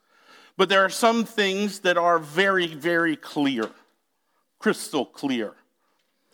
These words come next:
And that is that in verse twenty-six,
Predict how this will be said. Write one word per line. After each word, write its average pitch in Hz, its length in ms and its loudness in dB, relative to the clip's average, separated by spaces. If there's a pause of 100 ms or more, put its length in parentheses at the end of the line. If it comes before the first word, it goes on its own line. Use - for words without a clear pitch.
(280)
And 160 160 -2
that 208 260 4
is 170 480 -2
that 175 140 0
in 175 200 0
verse 202 300 0
twenty-six, 220 1080 -2